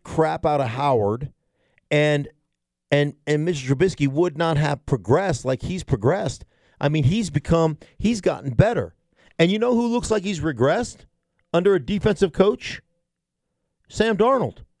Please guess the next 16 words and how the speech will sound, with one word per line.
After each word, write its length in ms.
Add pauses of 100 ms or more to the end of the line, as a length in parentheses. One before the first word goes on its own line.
(420)
Does 120
Sam 240
Darnold 300
not 160
look 180
better 540 (140)
early, 500 (240)
early 400
in 80
the 80
season 420
than 120
he 80
does 280
right 260
now 440